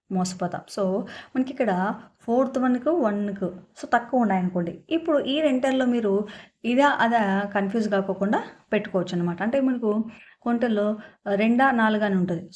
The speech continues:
So, ఇప్పుడు మనకు రెండు లేదు, రెండుకు ముప్పై సరిపోయాయి, నలభై సరిపోయాయి కాబట్టి తక్కువ ఉండేది నాలుగు కాబట్టి ట్వంటీ ఫైవ్. ఇప్పుడు మూడా,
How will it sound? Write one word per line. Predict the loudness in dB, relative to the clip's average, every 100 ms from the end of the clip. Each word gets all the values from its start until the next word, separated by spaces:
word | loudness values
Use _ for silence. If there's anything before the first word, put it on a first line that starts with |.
| 4
So, | 4 4
ఇప్పుడు | 0 0
మనకు | 2 0 0
రెండు | 0 0 2
లేదు, | 2 2
రెండుకు | 0 -2 -2 -4 -6 -8 _ 0
ముప్పై | 2 2 0 0 0 0
సరిపోయాయి, | -2 0 2 2
నలభై | 2 0
సరిపోయాయి | -2 -4 -6 -10 _
కాబట్టి | -2 0 -2 -2 -2
తక్కువ | -2 -2 -2
ఉండేది | -2 0 0
నాలుగు | 0 0
కాబట్టి | -2 -4 -6
ట్వంటీ | -4 -4 -4
ఫైవ్. | -14 -18 _ _ -10
ఇప్పుడు | -4 2
మూడా, | 4 6 6 4